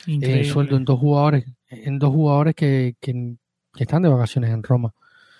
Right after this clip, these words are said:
Speaker 2: Es
Speaker 1: Entonces,
Speaker 2: increíble.
Speaker 1: eh, la Roma, la Roma viene a-, arrastrando legados, momentos, malas negociaciones.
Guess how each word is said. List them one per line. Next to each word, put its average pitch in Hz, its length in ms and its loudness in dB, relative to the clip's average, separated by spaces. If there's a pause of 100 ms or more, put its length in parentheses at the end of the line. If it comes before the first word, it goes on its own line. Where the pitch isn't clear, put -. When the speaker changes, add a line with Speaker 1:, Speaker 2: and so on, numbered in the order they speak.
(240)
Speaker 2:
Es 123 80 -8
Speaker 1:
Entonces, 135 440 4
Speaker 2:
increíble. 123 420 -8
Speaker 1:
eh, 131 240 0
la 131 160 2
Roma, 156 300 0
la 135 140 0
Roma 151 240 2
viene 156 180 0
a-, 151 340 -4
arrastrando 147 580 -2
legados, 143 600 2
momentos, 143 580 0
malas 135 340 0
negociaciones. 139 640 2